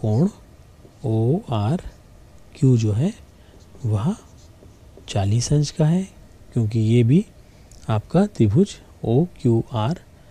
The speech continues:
समद्विबाहु त्रिभुज के कोण है और समद्विबाहु त्रिभुज के दो कोण का मान बराबर होता है। कोण ओक्यूआर बराबर कोण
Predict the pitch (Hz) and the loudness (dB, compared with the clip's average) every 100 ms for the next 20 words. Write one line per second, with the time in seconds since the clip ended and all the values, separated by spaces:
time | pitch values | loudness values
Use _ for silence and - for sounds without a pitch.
0 | - - - - - 143 160 196 160 120 | -20 -20 -20 -14 -2 2 4 4 2 2
1 | 107 98 147 202 - 113 95 98 - - | 2 0 -2 -4 -4 -2 0 -2 -6 -16
2 | - - 185 202 - 101 95 95 - - | -20 -4 -2 -2 -2 -2 -4 -10 -20 -20
3 | - - - - 123 - 147 165 151 131 | -20 -20 -20 -10 -8 -2 2 4 4 2
4 | 113 123 123 110 107 - 170 165 101 98 | 2 0 -2 -2 -4 -4 -6 -2 -4 -4
5 | 113 156 190 - - - - - - - | -2 -4 -4 -10 -20 -20 -20 -20 -14 -6
6 | 104 101 127 226 - - - 107 98 92 | -4 -2 -2 -2 -8 -20 -8 -4 -2 -2
7 | 107 95 - 90 - - - 147 139 160 | -2 -4 -8 -12 -12 -20 -2 2 4 4
8 | 226 - - - - - 135 139 175 - | 0 -8 -20 -20 -16 -2 2 2 0 -2
9 | 127 120 123 117 110 117 - - - 107 | 0 0 0 -4 -2 -2 -6 -14 -4 -2
10 | 101 98 147 - - - - - - - | -2 -2 -2 -4 -12 -20 -20 -20 -20 -6
11 | - 123 151 | 0 2 0